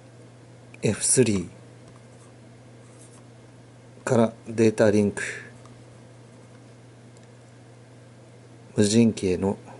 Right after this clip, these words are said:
操作、なかなか時代が変わってくる。進化が早いです。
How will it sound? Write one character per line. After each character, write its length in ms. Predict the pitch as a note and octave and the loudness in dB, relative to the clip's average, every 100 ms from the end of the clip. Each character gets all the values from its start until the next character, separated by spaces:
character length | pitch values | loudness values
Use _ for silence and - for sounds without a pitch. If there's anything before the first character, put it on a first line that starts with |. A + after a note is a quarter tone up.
| - - - - | -20 -20 -20 -12
操 220 | - A#2 | -4 -2
作、 200 | - F2 - - - - - - - - - - - - - - - - - - - - - - - - - - - - - - - - - | -2 -6 -12 -20 -20 -20 -20 -20 -20 -20 -20 -20 -20 -20 -20 -20 -20 -20 -20 -20 -20 -20 -20 -20 -20 -20 -20 -20 -20 -20 -20 -20 -20 -14 -8
な 100 | A#2+ | -4
か 140 | A2 | -4
な 80 | G2+ | -4
か 180 | G2+ G2+ - - - | -6 -12 -14 -20 -14
時 160 | - A2 | -4 2
代 180 | G#2+ G#2+ | 4 2
が 140 | G2+ - | -2 -2
変 120 | G#2 | 0
わ 80 | G2+ | 0
っ 20 | |
て 140 | - | -4
く 160 | - G2+ | -10 -8
る。 80 | G#2 - - - - - - - - - - - - - - - - - - - - - - - - - - - - - - - - | -10 -14 -20 -20 -20 -20 -20 -20 -20 -20 -20 -20 -20 -20 -20 -20 -20 -20 -20 -20 -20 -20 -20 -20 -20 -20 -20 -20 -20 -20 -20 -20 -10
進 280 | - D3 B2 | -6 -4 -2
化 160 | A2 | -2
が 100 | F#2 | -2
早 300 | E2 - A2 | -2 2 4
い 80 | G#2 | 2
で 80 | - | -2
す。 400 | - - - | -10 -10 -12